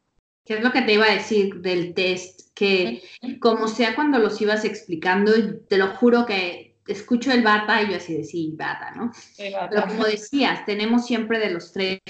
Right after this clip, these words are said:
Speaker 1: Y de hecho me conoce-, me tocó conocer a una persona que tenía los tres así súper alineados. O sea, era un
Speaker 2: Tridóxico.
Speaker 1: uno por ciento de diferencia entre Vata y Pitta.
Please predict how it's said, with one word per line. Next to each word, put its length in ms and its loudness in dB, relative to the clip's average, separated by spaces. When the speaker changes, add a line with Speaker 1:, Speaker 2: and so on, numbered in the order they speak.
Speaker 1:
Y 60 -2
de 60 2
hecho 180 -2
me 120 2
conoce-, 440 -6
me 120 -2
tocó 400 -6
conocer 380 2
a 20 0
una 160 0
persona 380 -8
que 80 -6
tenía 300 -4
los 240 -8
tres 460 -2
así 260 -18
súper 420 0
alineados. 720 0
O 20 -10
sea, 320 -4
era 240 2
un 380 0
Speaker 2:
Tridóxico. 720 -6
Speaker 1:
uno 160 -2
por 280 -18
ciento 920 -2
de 200 0
diferencia 1000 0
entre 720 -2
Vata 360 2
y 160 -2
Pitta. 540 -4